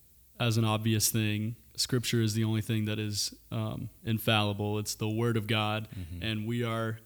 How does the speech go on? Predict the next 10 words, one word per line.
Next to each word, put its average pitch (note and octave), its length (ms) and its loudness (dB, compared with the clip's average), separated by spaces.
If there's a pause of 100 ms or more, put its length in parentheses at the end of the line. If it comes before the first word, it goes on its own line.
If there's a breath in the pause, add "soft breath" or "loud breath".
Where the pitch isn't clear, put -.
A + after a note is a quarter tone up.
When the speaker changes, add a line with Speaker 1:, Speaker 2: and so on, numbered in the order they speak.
Speaker 1:
we're A#2 220 -2
humans. C#3+ 520 4
We're, A#2 240 0
we're C3+ 200 0
gifted C3+ 680 0
with, A#2+ 360 -2
um, A#2 380 -6 (180)
you A#2 140 0
know, A2+ 240 0 (880 soft breath)
God's A2+ 520 0